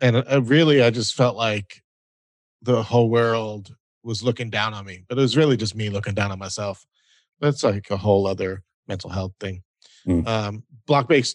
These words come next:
Speaker 1: uh, B B Studios. Um, you, I, I participated in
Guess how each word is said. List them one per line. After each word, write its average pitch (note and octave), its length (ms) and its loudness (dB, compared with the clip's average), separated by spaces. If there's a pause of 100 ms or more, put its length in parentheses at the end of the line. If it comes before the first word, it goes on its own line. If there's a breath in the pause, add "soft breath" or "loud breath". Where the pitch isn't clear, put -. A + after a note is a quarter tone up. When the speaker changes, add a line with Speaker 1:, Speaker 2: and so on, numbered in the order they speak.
(120)
Speaker 1:
uh, C3 100 0 (220)
B D3+ 120 4
B D3+ 140 6
Studios. B2 760 2 (160)
Um, G#2+ 600 -6 (600 soft breath)
you, A#2+ 720 6 (140)
I, A#2+ 240 4
I C3 120 4
participated B2+ 760 2
in A2 240 2